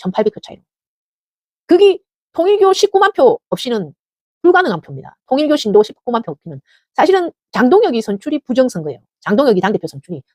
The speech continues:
통일교 표 없이는 안 되는, 예. 신천지 사이비 맞잖아요.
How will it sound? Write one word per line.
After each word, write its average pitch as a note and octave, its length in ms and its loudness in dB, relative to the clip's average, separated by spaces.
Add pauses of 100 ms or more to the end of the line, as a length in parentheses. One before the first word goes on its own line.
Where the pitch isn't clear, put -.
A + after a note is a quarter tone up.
통일교 F#4 420 2
표 D4 120 -2
없이는 C#4 320 -2 (480)
안 E3 180 -2
되는, G#3+ 280 0 (680)
예. E3 220 0 (720)
신천지 F#4+ 280 2
사이비 - 240 -2
맞잖아요. F#3 720 -2